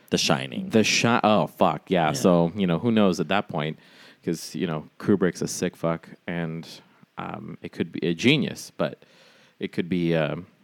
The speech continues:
Speaker 2: I could have something different to say. But I'm just, I'm kinda waiting for me to not, like, be about, <laughs> to, to just be completely, "Uh, like, oh, I can't do it. I can't do it anymore, Joshua."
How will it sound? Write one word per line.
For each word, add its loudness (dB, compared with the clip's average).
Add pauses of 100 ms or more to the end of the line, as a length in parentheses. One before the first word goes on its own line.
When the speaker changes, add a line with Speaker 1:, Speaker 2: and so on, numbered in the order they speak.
Speaker 2:
I -2
could -6
have 2
something -8
different -8
to -8
say. -4
But -6
I'm -4
just, -8
I'm 2
kinda 0
waiting 0 (300)
for 0
me 2
to -4
not, -4
like, -6 (640)
be 0
about, -4 (200)
<laughs> -8
to, 0
to -4
just -6
be -8
completely, -6 (280)
"Uh, 4
like, 2
oh, 2
I 2
can't -4
do 2
it. 0
I -2
can't 0
do 6
it 4
anymore, 0
Joshua." 2